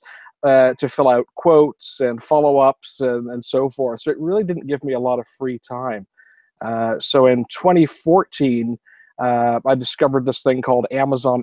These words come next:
F B A and started looking into it. And, uh,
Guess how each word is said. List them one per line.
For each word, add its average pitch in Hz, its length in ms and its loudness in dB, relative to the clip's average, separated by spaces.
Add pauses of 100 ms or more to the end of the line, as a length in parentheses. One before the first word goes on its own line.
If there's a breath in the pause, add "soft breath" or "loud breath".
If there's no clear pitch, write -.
F 131 300 -4
B 123 180 0
A 151 280 -6 (920)
and 127 320 0
started 170 320 2
looking 151 280 2
into 156 340 2
it. 131 200 0 (140)
And, 143 600 0
uh, 139 220 4